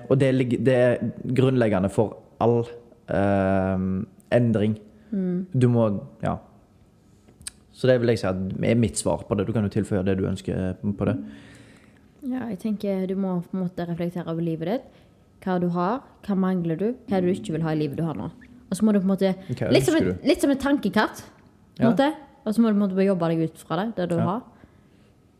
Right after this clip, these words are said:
Speaker 1: Og vær grei med deg selv.
Speaker 2: Ja.
Speaker 1: Det er sånn, det, det finnes nok av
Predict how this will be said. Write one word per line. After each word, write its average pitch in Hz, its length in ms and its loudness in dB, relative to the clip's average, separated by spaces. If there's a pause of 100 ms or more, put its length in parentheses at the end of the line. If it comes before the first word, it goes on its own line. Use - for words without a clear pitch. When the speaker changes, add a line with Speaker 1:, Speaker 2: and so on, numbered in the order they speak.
(220)
Speaker 1:
Og 165 80 4
vær 151 160 4
grei 107 220 4
med 87 160 2
deg 90 80 2
selv. 92 220 2 (300)
Speaker 2:
Ja. 247 160 -2 (200)
Speaker 1:
Det 151 120 8
er 170 40 4
sånn, 135 220 2
det, 135 260 4
det 135 100 4
finnes 147 260 2
nok 139 260 2
av 101 220 2